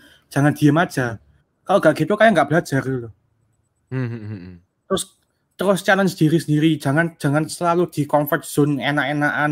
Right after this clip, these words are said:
Speaker 1: nonton T V. Kalau bisa, terus cari sesuatu hal yang baru gitu loh, untuk dipelajari.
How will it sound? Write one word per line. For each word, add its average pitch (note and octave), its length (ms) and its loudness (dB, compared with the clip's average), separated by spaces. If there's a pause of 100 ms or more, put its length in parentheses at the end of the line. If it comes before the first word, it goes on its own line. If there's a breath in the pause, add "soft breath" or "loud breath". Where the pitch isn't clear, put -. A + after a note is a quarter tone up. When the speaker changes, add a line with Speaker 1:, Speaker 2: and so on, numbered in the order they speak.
Speaker 1:
nonton D3 320 -2
T D3 80 -2
V. C#3+ 120 -8 (600)
Kalau D#3+ 160 0
bisa, F3 320 2
terus G#3+ 480 -4
cari F#3+ 320 -2
sesuatu F#3 400 -4
hal C#3+ 160 2
yang D3 140 0
baru C3+ 260 0
gitu A#2+ 180 -10
loh, - 80 -20 (220)
untuk C#3+ 240 -6
dipelajari. B2 560 -6